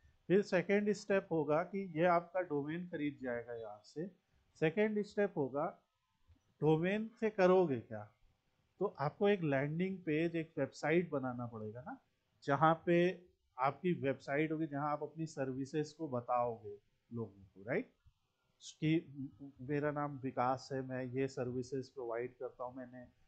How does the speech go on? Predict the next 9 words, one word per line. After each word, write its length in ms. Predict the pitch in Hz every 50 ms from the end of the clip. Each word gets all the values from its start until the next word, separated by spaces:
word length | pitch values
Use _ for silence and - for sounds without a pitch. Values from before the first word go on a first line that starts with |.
| _ _ _ _ _ -
इन 220 | 151 147 151 156 147
क्लाइंट्स 420 | - 139 127 127 131 139 135 -
को 140 | - - 139
आज 280 | 131 120 120 113 - -
तक 140 | 143 131 120 139
इतनी 320 | 131 123 - 135 139 139
सर्विसेज 600 | 131 - 127 117 120 123 120 117 139 131 123 113 107 - -
दी 160 | 131 139 135 123 123 113
हैं, 120 | 104 107